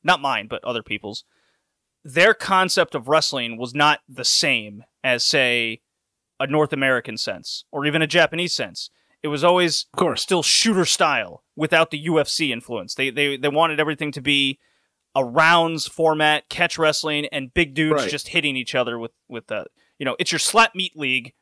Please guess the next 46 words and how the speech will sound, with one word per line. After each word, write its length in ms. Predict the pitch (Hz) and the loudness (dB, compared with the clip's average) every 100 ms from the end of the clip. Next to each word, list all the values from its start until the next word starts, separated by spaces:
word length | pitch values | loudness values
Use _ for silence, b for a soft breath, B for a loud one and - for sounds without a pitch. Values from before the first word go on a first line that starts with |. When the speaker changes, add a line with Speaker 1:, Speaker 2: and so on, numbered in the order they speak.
| _ | _
Speaker 1:
but 200 | 160 151 | 0 2
without 320 | 156 160 165 | 2 4 6
any 160 | 147 123 | 4 -2
skill. 360 | - 147 101 _ _ _ _ _ _ - | -2 -2 -4 _ _ _ _ _ _ -8
'Cause 140 | 156 | -4
it 40 | 160 | -2
was 120 | 151 - | -4 0
always 400 | 202 226 247 226 | 6 6 6 2
guys, 420 | 160 180 175 175 | 2 4 4 2
and 140 | 165 170 | -4 -6
this 100 | - | -4
is, 160 | 220 | -4
this 220 | - 185 220 | -4 -4 -4
is 120 | 175 | -2
why 220 | 170 160 | 2 2
I 60 | 147 | 2
ultimately 480 | 156 175 156 165 | 0 -4 -8 -8
came 320 | 143 160 151 147 | -6 -2 -2 -2
to 100 | 131 | -6
the 140 | 135 | -8
decision 480 | 127 - 151 131 131 | -6 -2 -2 -2 -2
that 100 | 123 | -2
I'm 100 | 117 | 0
not 220 | 131 147 | 0 0
voting 240 | 147 139 | -2 -2
for 140 | 127 123 | -4 -6
the 80 | 120 | -4
guy, 320 | 110 107 107 _ _ _ _ _ _ - | -2 -2 -4 _ _ _ _ _ _ -4
is 400 | 156 139 127 120 b b b b b | 0 0 -2 -6 b b b b b
he 220 | 190 233 | 0 2
had 240 | 220 190 175 | 4 2 4
carte 260 | 190 185 | 2 2
blanche 400 | 143 156 139 - - | 2 0 0 -2 0
over 460 | 156 139 139 131 - - | 0 2 2 0 -2 -4
an 100 | 147 | -4
entire 560 | 131 - - 208 190 | -4 -2 4 4 4
region 580 | 143 165 170 131 110 113 _ | 0 -4 -4 -4 -6 -8 _
that 120 | 147 | -4
he 100 | 160 | -2
could 140 | 165 143 | -6 -4
do 120 | 151 | -2
whatever 480 | 135 - 147 165 196 | 0 0 0 0 0
he 120 | 190 | 0
wanted 340 | 170 214 180 | 2 2 2
with 180 | 120 107 | -2 -8
it 160 | 107 | -8